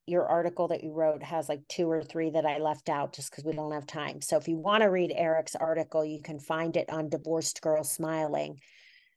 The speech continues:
But the last one I want to share today is make new traditions. And the reason why I wanna share that is 'cause we're kind of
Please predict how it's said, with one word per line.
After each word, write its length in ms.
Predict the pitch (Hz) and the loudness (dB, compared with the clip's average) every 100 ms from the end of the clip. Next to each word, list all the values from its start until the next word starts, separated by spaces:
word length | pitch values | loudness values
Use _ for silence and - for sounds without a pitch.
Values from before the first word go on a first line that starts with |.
| _ - | _ 4
But 300 | 190 190 - - | 8 8 6 -4
the 200 | - 180 | 0 4
last 600 | 208 254 320 330 - 226 | 4 4 2 0 -6 -2
one 460 | 226 214 208 202 - | 2 2 2 0 -4
I 160 | 180 180 | 0 0
want 440 | 175 175 180 175 - - - | 2 0 0 -2 -8 -6 -2
to 440 | 180 170 165 - _ _ _ _ _ _ _ _ _ _ _ _ _ - | 0 0 -2 -8 _ _ _ _ _ _ _ _ _ _ _ _ _ -14
share 580 | - - 208 185 180 175 | -6 4 6 6 6 4
today 640 | 175 185 185 160 147 151 - | 0 2 4 4 0 -4 -2
is 500 | 180 175 170 160 - _ _ _ _ _ _ _ 185 | 2 2 2 -4 -8 _ _ _ _ _ _ _ -4
make 480 | 185 202 233 233 180 | 4 6 6 2 -10
new 280 | 202 202 196 | 0 0 0
traditions. 1000 | - 185 170 151 - 135 107 - - - | -4 -6 0 -2 -2 -10 -12 -10 -10 -4
And 140 | 185 185 | 0 2
the 80 | |
reason 600 | 185 190 202 196 190 190 | 4 6 6 6 4 2
why 420 | 165 165 160 170 165 | 4 4 4 4 2
I 120 | 170 | 0
wanna 220 | 165 160 | -2 -4
share 320 | - 160 156 | -2 4 4
that 160 | 156 156 | 4 2
is 160 | 156 | 2
'cause 180 | - 151 | -2 -8
we're 120 | 151 | -8
kind 240 | 151 165 | -4 -2
of 100 | 160 | -2